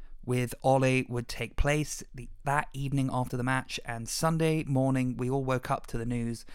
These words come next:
that Ole Gunnar Solskjaer had been let go from Manchester United. Three years Ole Gunnar Solskjaer had held the post as Man United manager. He was brought on initially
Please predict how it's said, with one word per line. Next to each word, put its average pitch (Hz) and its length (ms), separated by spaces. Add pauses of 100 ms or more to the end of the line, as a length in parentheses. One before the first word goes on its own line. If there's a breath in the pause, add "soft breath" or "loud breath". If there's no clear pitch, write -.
(240 loud breath)
that - 160
Ole 151 220
Gunnar 165 180
Solskjaer 120 560
had 117 160
been 117 240
let 127 300
go 123 400 (260 soft breath)
from 123 200
Manchester 117 480
United. 107 500 (580)
Three 240 220
years 185 420 (140)
Ole 123 160
Gunnar 120 180
Solskjaer 117 460
had 120 160
held 127 480 (340 loud breath)
the - 80
post - 460 (120)
as 117 240
Man 120 200
United 120 360
manager. 139 440 (560 soft breath)
He 175 100
was 175 100
brought 190 240
on 214 120
initially 165 600